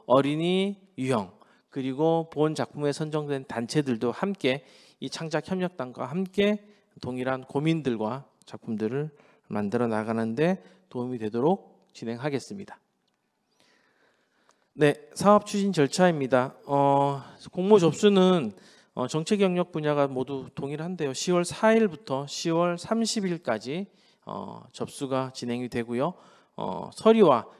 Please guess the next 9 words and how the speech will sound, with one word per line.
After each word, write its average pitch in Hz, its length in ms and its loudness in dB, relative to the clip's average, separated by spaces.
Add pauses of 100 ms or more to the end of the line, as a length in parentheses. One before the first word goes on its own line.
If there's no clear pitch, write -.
(100)
인터뷰 180 440 0
심의로 165 480 -2
진행이 139 400 -8
됩니다. 107 480 -8 (240)
기간은 127 460 -4
십일월부터 143 840 -2
십이월까지 131 840 0
진행이 120 360 -10
되고 165 460 -4